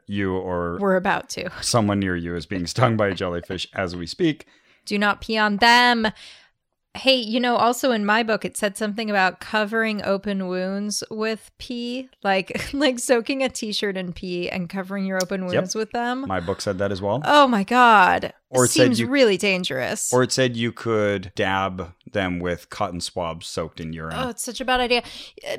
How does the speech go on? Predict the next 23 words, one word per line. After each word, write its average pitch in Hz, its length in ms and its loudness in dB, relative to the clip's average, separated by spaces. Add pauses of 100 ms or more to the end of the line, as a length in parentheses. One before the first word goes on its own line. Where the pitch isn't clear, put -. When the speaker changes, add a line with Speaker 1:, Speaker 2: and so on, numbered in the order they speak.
Speaker 2:
people 302 340 0
think 247 380 -2
that 208 200 -4
urine 208 360 -2
is - 160 -8
sterile. 175 540 -2
This - 260 -12
is 196 140 -10
not 202 240 0
true. 196 240 -4
It's 196 160 -8
sterile 254 340 2
while 247 200 6
it's 240 160 -6
in 220 140 -6
your 262 120 -2
body, 202 560 2
but - 80 2
Speaker 1:
Mm-hmm. 120 100 0
Speaker 2:
it 185 60 -4
very 220 440 4
quickly 220 360 -4
becomes 196 640 -6